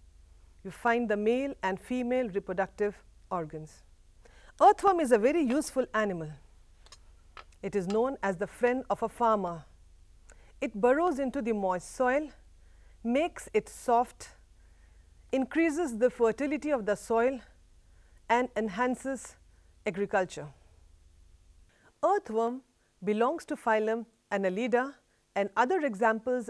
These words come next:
are leech and nereis. The second example that we are taking into consideration is cockroach, which belongs to phylum Arthropoda and class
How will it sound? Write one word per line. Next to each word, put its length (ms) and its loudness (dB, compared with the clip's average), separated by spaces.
are 240 -2
leech 440 -4
and 260 -2
nereis. 540 -2
The 120 6
second 380 0
example 640 0
that 360 2
we 100 0
are 40 2
taking 360 -2
into 240 -4
consideration 840 -2
is 320 0
cockroach, 680 2
which 220 -6
belongs 440 2
to 100 -4
phylum 460 2
Arthropoda 680 2
and 200 0
class 340 4